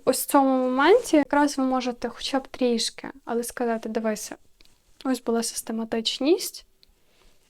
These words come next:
мені це некомфортно, я так не хочу, щоб до мене відносилися чи до мене так говорили».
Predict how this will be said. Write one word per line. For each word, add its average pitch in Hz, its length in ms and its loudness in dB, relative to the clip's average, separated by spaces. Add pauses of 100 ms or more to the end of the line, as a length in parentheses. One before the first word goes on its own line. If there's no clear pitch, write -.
(180)
мені 254 260 2
це 285 160 -8
некомфортно, 233 840 -6
я 254 180 0
так 247 180 -4
не 240 100 -6
хочу, 233 340 0
щоб - 300 -12
до 226 60 -4
мене 214 280 -6
відносилися 285 680 -4
чи 226 160 -6
до 226 100 -10
мене 226 220 -4
так 226 200 -10
говорили». 214 460 -10